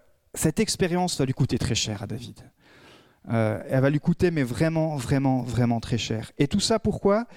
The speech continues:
Parce que David avait pris du repos, mais pas au bon endroit. Il avait pris du repos, mais pas de la bonne façon. Il savait très bien que il avait été enseigné que, euh, être tout seul en tant que roi et,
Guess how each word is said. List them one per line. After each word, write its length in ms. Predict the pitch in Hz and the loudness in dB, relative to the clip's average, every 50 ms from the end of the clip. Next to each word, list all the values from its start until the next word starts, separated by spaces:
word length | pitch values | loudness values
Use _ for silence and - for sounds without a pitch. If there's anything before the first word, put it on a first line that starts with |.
| - - - - | -20 -20 -6 -2
Parce 180 | - 151 - - | 0 0 2 2
que 60 | 190 | 2
David 560 | 175 170 180 180 185 220 247 226 180 131 - - _ _ - _ _ _ | 2 4 2 2 2 0 0 0 -2 -2 -4 -10 _ _ -20 _ _ _
avait 220 | - 143 139 156 | 2 2 2 2
pris 180 | - - - 247 | 2 2 0 0
du 100 | 196 190 | 0 2
repos, 440 | 170 165 156 - - 135 147 175 170 - - _ _ _ _ _ _ _ _ _ _ _ _ _ _ - _ _ _ _ _ _ _ _ _ _ _ 123 | 2 2 2 2 2 2 2 0 -2 -8 -20 _ _ _ _ _ _ _ _ _ _ _ _ _ _ -20 _ _ _ _ _ _ _ _ _ _ _ 2
mais 80 | 139 | 2
pas 200 | - - 190 175 | 4 6 4 4
au 60 | 175 | 6
bon 160 | 151 139 139 135 | 4 2 2 0
endroit. 380 | 127 120 110 104 113 104 - - - - - - - - - _ _ _ _ - - - - _ | 0 -2 -2 -2 -4 -6 -8 -10 -16 -18 -18 -20 -20 -20 -20 _ _ _ _ -20 -20 -20 -16 _
Il 120 | - 135 143 | 2 4 4
avait 120 | 151 156 | 4 4
pris 160 | - - 254 | 2 2 2
du 100 | 214 214 | 2 4
repos, 480 | 208 196 190 - - 208 220 226 240 - - | 6 6 4 4 4 4 4 4 2 0 0
mais 120 | - 143 147 | 0 0 2
pas 220 | - - 185 190 | 4 4 2 4
de 60 | 175 | 4
la 80 | 160 139 | 2 2
bonne 180 | 131 135 131 | 2 2 0
façon. 400 | 127 - 131 113 - - 131 117 104 95 - - - | 0 -2 -4 -2 -2 -4 -4 -8 -10 -16 -20 -14 -8
Il 80 | - 143 | -6 -2
savait 240 | - - 175 175 185 | 0 2 2 2 0
très 180 | - - 208 | 0 0 0
bien 220 | 190 190 214 233 247 | 0 2 0 0 0
que 300 | - 202 190 196 220 226 - - - - - - | 2 4 4 4 2 0 -4 -12 -18 -14 -2 0
il 100 | 147 151 | 2 2
avait 140 | 147 147 156 | 4 2 2
été 120 | - - | 2 2
enseigné 540 | 175 180 - - - 196 190 190 196 208 220 | 0 0 0 0 0 0 0 2 0 0 0
que, 240 | - 180 180 185 190 - - - - - - - | 0 0 0 0 0 -4 -8 -14 -14 -12 -2 2
euh, 320 | 131 135 135 139 147 - - - | 2 4 4 2 0 -2 -2 0
être 200 | - 160 - - | 0 0 0 0
tout 140 | - - 240 | 0 0 2
seul 320 | 226 - - 214 214 208 208 | 2 4 4 4 6 4 2
en 160 | 208 202 175 | 0 -2 -2
tant 160 | 160 - 190 | 0 0 -2
que 120 | 175 - 196 | 2 2 2
roi 320 | 185 165 180 190 196 202 | 4 6 6 4 4 4
et, 300 | 196 180 151 151 147 139 | 4 4 4 4 4 2